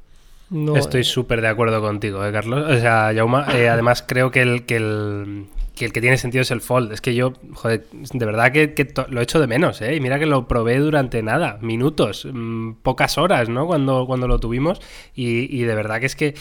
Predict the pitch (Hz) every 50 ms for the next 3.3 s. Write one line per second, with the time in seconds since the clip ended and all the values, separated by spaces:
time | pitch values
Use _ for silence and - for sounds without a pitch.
0 | - - - 117 127 151 165 147 123 107 98 - - - 120 135 160 135 104 101
1 | - 147 143 - - - 127 110 117 131 151 170 160 127 101 - - - - 160
2 | 147 117 110 117 131 151 147 139 135 - 156 - 139 139 139 139 - 98 98 101
3 | 110 123 151 196 233 247